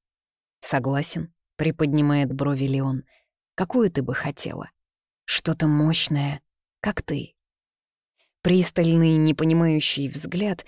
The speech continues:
и вдруг Леон заходится раскатистым смехом, а потом поднимается и исчезает, но совсем ненадолго. Тут же возвращается с телефоном в руках. «Тяжёлый рок?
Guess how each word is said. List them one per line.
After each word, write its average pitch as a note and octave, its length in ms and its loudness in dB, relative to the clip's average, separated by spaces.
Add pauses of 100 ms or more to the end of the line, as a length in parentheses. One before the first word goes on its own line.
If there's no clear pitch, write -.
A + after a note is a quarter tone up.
(180)
и G3 100 2
вдруг F#3+ 360 0
Леон E3 400 4
заходится D#3+ 640 -2
раскатистым D#3+ 760 -2
смехом, F#3+ 560 -2 (240)
а F#3 120 -4
потом G#3 300 2
поднимается G3+ 800 2
и F#3+ 240 2
исчезает, D3+ 760 -2
но C#3 240 2
совсем D#3+ 460 0
ненадолго. F3+ 640 0 (400)
Тут A#3+ 160 0
же G#3 180 2
возвращается F#3 880 0
с - 140 -4
телефоном E3 680 -2
в - 60 -12
руках. - 480 -10 (1080)
«Тяжёлый C#3+ 520 2
рок? - 380 -6